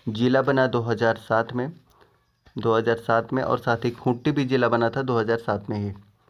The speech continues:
इससे पहले नौवें नंबर के मुख्यमंत्री रह चुके हैं जुलाई दो हज़ार तेरह से दिसंबर दो हज़ार चौदह तक। जेएमएम से हैं तो जेएमएम के बारे में देखते हैं।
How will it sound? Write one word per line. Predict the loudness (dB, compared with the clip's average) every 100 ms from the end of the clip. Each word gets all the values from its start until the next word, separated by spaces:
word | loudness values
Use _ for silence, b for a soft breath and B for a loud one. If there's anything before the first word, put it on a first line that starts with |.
| b b b b b b -8
इससे | -2 0
पहले | 2 2 2 0 0
नौवें | 2 4 4
नंबर | 2 0
के | 0
मुख्यमंत्री | 0 0 0 0 0 0
रह | 0 -2
चुके | -4 -4
हैं | -4 -2
जुलाई | 0 2 2
दो | 2
हज़ार | 0 0 0
तेरह | 0 0 0
से | -2 -8 -8 -4
दिसंबर | -2 0 0 0
दो | 0
हज़ार | 0 0 -2
चौदह | 0 0 0
तक। | 0 -4 -8 B B B B -8
जेएमएम | 0 2 2 2
से | 0
हैं | -2 -2
तो | 0
जेएमएम | 2 2 2
के | 2 0
बारे | 2 2
में | 2 0
देखते | -4 -4 -6
हैं। | -6 -10